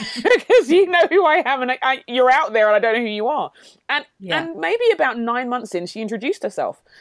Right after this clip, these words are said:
Speaker 1: But that was what she needed. She needed to take that time, um, to explore, to think things through, to pull back when it was appropriate, to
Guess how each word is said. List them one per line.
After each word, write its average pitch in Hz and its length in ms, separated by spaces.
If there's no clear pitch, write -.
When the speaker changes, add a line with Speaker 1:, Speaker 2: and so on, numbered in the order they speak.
Speaker 1:
But 202 160
that 262 180
was 285 140
what 240 180
she 247 140
needed. 240 380
She 247 180
needed 254 360
to 226 100
take 226 320
that 208 180
time, 139 440
um, 175 500
to 196 460
explore, 196 720
to 180 120
think 202 260
things 196 260
through, 175 400
to 190 100
pull 170 280
back 277 360
when 180 100
it 151 60
was 143 120
appropriate, 139 600
to 170 260